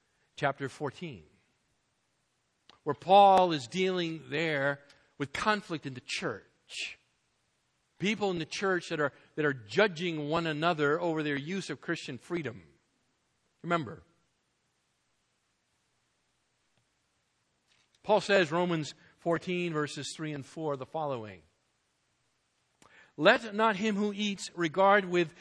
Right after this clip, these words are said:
contempt him who does not eat. And let not him who does not eat judge him who eats, for God has accepted him."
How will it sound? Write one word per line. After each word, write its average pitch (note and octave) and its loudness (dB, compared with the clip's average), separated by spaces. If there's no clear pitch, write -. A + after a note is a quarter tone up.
contempt F#3+ -2
him G3 0
who F3 -2
does D#3 -2
not C3+ -4
eat. - -14
And G3 2
let B3+ 2
not B3 2
him A3 0
who G#3 0
does G3+ 2
not F#3+ 2
eat F#3 -2
judge A3 2
him G3 -2
who F#3+ -6
eats, G3 -8
for F#3 2
God G3 2
has E3 -4
accepted D3+ -8
him." G2 -12